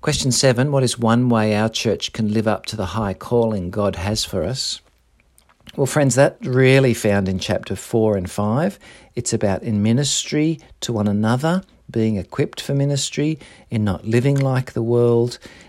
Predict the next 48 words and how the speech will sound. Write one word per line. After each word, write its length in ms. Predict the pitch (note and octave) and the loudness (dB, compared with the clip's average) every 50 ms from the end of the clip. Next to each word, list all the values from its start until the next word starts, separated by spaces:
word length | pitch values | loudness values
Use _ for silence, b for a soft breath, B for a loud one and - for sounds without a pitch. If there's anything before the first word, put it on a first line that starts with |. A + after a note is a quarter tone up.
| B B - | B B -4
in 260 | - B2 A#2 A2 G#2 - - | 0 2 2 2 2 0 0
always 720 | - B2 C#3+ C#3+ C#3 C3 B2+ A#2+ A2 A2 A2 G2+ G2+ A2 | 0 2 2 4 4 2 2 2 2 0 0 -2 -4 -6
be, 240 | - - - G#2+ G2 | -8 -4 -4 -2 -2
uh, 240 | - G2+ G#2 - - | -2 -4 -4 -4 -2
not 220 | A#2 A#2+ A2+ - | -2 -2 -2 -2
letting 280 | - B2 A2+ A2 A2 G#2+ | 0 -2 0 0 2 2
any 200 | A2 A#2 B2 B2 | 2 2 2 2
unwholesome 640 | B2 B2 A#2 G#2 - B2 B2+ C3 B2+ - - C3 A2 | 2 0 0 0 0 0 0 0 0 -2 -4 -4 -6
talk 460 | G2+ - - - C#3+ D#3 - - - | -6 -6 -4 -2 -2 -2 -2 -6 -10
come 140 | - C#3 C3 | -6 -4 -2
out 140 | B2+ B2+ B2+ | -2 -2 -2
of 80 | B2+ B2+ | -2 -2
our 180 | B2 B2 B2 | 0 0 0
mouths, 500 | B2 B2 B2 B2 B2 B2 B2 A#2+ - - B B B B B B B B B | 0 0 0 0 0 -2 -2 -4 -6 -14 B B B B B B B B B
um, 260 | - F2+ - - - - - | -8 -8 -8 -8 -10 -12 -6
in, 160 | - A2+ G#2 - | -2 -2 -2 -2
in 300 | - A#2 G#2+ G#2+ A2 A#2 | -2 -2 0 2 2 4
living 320 | B2 B2+ C3 C#3+ C#3 C3+ | 2 4 2 2 2 2
as 180 | C3+ B2+ - - | 0 0 0 -2
we 80 | B2 | -2
do 160 | A2+ A#2+ A#2+ A#2+ | 0 2 2 2
in 100 | A#2+ A#2 | 4 2
the 80 | A#2 | 2
light. 300 | A2+ A2+ A#2 B2 C#3 - | 2 4 4 4 2 2
So 120 | - - G#3+ | 0 -2 -2
you 40 | |
can 160 | - - A#3+ C#3+ | -2 0 -2 0
scan 400 | - - - - B2+ A#2+ A2+ A2+ | 0 0 2 2 2 4 4 2
over 220 | G#2+ A2 G#2+ G#2 | 2 0 0 -2
chapters 460 | G#2+ - - - - - - A2+ - | -4 -4 -6 -6 -6 -6 -8 -8 -8
four 320 | - - - A2+ A2 A2 G#2+ | -8 -8 -8 -6 -6 -6 -6
and 120 | G#2+ - | -8 -8
five 440 | - G#2 G#2 G2+ G2+ G2+ G2+ - - B B B B B B B | -8 -6 -6 -6 -6 -8 -10 -10 -14 B B B B B B B
and 140 | - G2+ G2 | -10 -6 -4
see 280 | - - A2+ G#2+ G#2 | -2 0 0 0 -2
how 200 | F#2+ F#2 G#2 G#2+ | -2 -4 -6 -6
that 240 | G#2+ G#2+ - - - | -6 -8 -8 -8 -8
works 340 | - G#2 - - - - - | -8 -8 -8 -8 -10 -10 -8
out 260 | F#2 F2+ F#2 - - - | -8 -8 -8 -10 -12 -14
and 120 | - G#2 | -12 -10
that 140 | F#2+ - - _ - | -10 -10 -12 _ -18
high 260 | - - G#2+ G#2 G2+ | -12 -10 -8 -8 -8
calling 380 | - - - G#2 G#2 G#2 G#2 G2+ | -10 -12 -12 -10 -10 -10 -10 -12
for 160 | - A2 A2 | -10 -8 -8
us. 180 | G#2 - - | -8 -6 -6
And 140 | B2 A#2 A#2 | -6 -6 -4
but 220 | C3+ C#3+ - - - | -6 -6 -8 -8 -10
ch-, 100 | - | -10